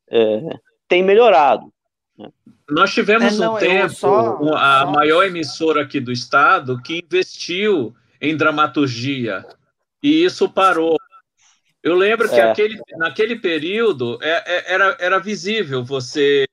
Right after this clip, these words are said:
Speaker 2: perceber que os primeiros trabalhos eram bem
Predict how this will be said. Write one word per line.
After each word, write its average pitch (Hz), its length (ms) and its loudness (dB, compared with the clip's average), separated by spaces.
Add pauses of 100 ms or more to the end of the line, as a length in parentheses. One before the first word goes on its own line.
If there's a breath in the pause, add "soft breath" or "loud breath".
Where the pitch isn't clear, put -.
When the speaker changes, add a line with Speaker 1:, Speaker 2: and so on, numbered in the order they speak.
(140)
Speaker 2:
perceber 147 720 -6 (300)
que 170 80 -4
os 180 140 -2
primeiros 190 480 -4
trabalhos 175 760 0
eram 165 300 -2
bem 160 160 -4